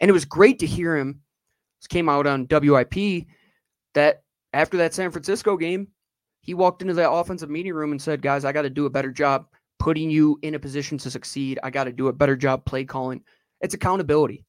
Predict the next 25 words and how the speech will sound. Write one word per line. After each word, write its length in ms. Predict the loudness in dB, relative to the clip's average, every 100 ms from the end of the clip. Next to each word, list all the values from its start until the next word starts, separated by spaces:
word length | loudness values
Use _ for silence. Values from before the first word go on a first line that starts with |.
| _ _ _ _ 2
That's 300 | 4 4 -2
really 640 | -8 2 10 12 12 6
what 280 | 4 4 2 2
I 260 | 2 2
believe 580 | -2 -6 -6 -10 -10 -16 _ _ _ _ -4
is 180 | -2 -4
the 80 |
sentiment 580 | -8 -8 -8 -8 -10 -10
to 80 | -14
fix 320 | -18 -18 -20
this 160 | -20 -20
thing. 180 | -20 -20 _ _ -10
It's 140 | -6
just 220 | -6 -6
being 240 | -4 -2 -4
accountable 560 | -4 -8 -8 -10 -20 _ _ _ _ _ _
and 180 | -4 -4
fixing 440 | -6 -8 -4 -4
the 80 | -4
penalties, 680 | -4 -8 -12 _ _ -20 _ _ _ _ _ _ _
fixing 520 | -8 -6 -6 -6 -2
the 140 | 2
areas 500 | 2 2 2 2 0
of 80 | -6
fumbling, 640 | -6 -4 -2 -4 -12 -18